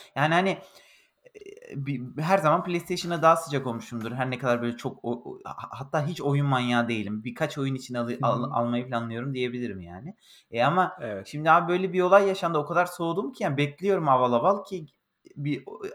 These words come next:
Speaker 1: a-, çıksın da bulayım da oyun oynayayım diye. İsveç'e Allah bilir ne zaman gelir yani. Burada öyle,
Speaker 2: Kim
Speaker 1: e,
Speaker 2: bilir? Evet.
Speaker 1: kim bilir yani. İngiltere bu işin daha şeyi yani. Bu işler İngiltere'de daha rahat. Kara borsa burada o-, oluşmaz.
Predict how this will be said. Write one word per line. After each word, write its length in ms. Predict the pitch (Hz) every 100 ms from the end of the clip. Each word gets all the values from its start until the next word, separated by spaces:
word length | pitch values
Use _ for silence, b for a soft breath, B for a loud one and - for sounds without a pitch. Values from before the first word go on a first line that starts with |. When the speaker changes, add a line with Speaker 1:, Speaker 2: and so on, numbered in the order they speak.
| -
Speaker 1:
a-, 180 | - -
çıksın 440 | - 143 - 196
da 120 | 156 131
bulayım 360 | 139 170 165
da 60 | 175
oyun 180 | 151 156
oynayayım 400 | 147 143 127 117
diye. 200 | 190 247 B B -
İsveç'e 540 | - - 190 - 190
Allah 320 | 160 170 156
bilir 180 | 170 175
ne 120 | 160
zaman 340 | 151 143 123 110
gelir 260 | 98 92
yani. 400 | 90 87 85 85
Burada 400 | 104 117 117 104 B B B _
öyle, 540 | 120 123 123 117 - _
Speaker 2:
Kim 200 | - 120
Speaker 1:
e, 20 |
Speaker 2:
bilir? 440 | 104 80 82 - _ -
Evet. 220 | 107 87
Speaker 1:
kim 200 | 139 131
bilir 220 | 120 107
yani. 180 | 101 -
İngiltere 580 | 123 120 120 127 127 120
bu 100 | 123
işin 340 | 120 123 123
daha 200 | 120 120
şeyi 280 | 120 - 107
yani. 340 | 92 82 85 95
Bu 80 |
işler 200 | 107 -
İngiltere'de 540 | 107 107 107 107 110 101
daha 200 | 110 104
rahat. 300 | 110 151 - b b _
Kara 260 | - 123 123
borsa 280 | 123 - 120
burada 280 | 131 131
o-, 200 | - 123 - _ _ -
oluşmaz. 640 | 127 151 - 269 294 -